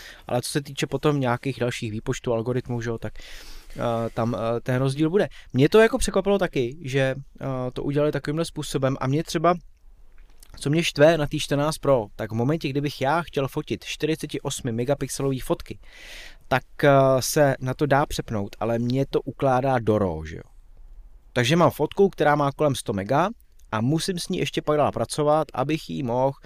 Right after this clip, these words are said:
někam třeba poslat nebo něco s ní dělat dál. Teďka u patnáctek ta fotka bude mít čtyřicet osm megapixelů, ale bude ukládaná normálně do hav. Takže nebude do raw, bude to normální fotka, která bude mít třeba,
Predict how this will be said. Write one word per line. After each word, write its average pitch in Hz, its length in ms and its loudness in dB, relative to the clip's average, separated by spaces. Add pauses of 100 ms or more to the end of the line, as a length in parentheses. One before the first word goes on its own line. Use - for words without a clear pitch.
(280)
někam 127 340 -4
třeba 120 420 0
poslat 131 640 0
nebo 120 200 -4
něco 117 260 -6
s - 100 -10
ní 127 120 -4
dělat 120 200 0
dál. 98 420 -4 (400)
Teďka 143 560 4
u 131 120 -4
patnáctek 127 920 0 (340)
ta 113 120 -2
fotka 170 340 0
bude 170 240 6
mít 135 160 0
čtyřicet 233 560 0
osm 190 220 0
megapixelů, 139 640 0
ale 160 120 0
bude 202 160 4
ukládaná 202 640 2
normálně 202 600 2
do 175 120 4
hav. 87 380 -2 (840)
Takže 101 280 -2
nebude 156 300 4
do 104 120 2
raw, 143 300 4 (260)
bude 143 140 0
to 135 100 0
normální 170 480 2
fotka, 175 520 -4 (380)
která 156 300 4
bude 135 180 6
mít 156 260 0
třeba, 127 460 2